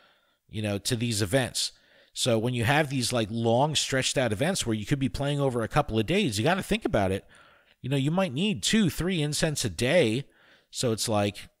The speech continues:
you know, you're, you're gonna wanna prepare for that. So just keep that in mind. Uh, but yeah, tr-, attracted to incense, Alolan Diglett, Alolan Geodude, Magnemite, Nosepass. There, so there's Nosepass.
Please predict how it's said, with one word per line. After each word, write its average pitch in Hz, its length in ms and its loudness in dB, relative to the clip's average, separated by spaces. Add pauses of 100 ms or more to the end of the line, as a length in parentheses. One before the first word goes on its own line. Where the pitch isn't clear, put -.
(960)
you 82 80 -12
know, 71 240 -10
you're, 135 160 -4
you're 160 160 -2
gonna 180 140 6
wanna 165 180 6
prepare 120 340 2
for 98 120 -6
that. - 200 -8
So - 80 -2
just 101 240 -2
keep 156 160 2
that 131 140 4
in 110 80 0
mind. 85 260 -6 (640)
Uh, 113 220 4
but 120 160 0
yeah, 123 220 4
tr-, - 200 -2
attracted 156 460 2
to 117 120 -4
incense, 156 380 0
Alolan 143 520 4
Diglett, 147 400 2
Alolan 135 400 2
Geodude, 135 500 2
Magnemite, 127 520 -2
Nosepass. 123 720 2
There, 98 160 -2
so - 160 -6
there's 110 240 -2
Nosepass. 101 480 -2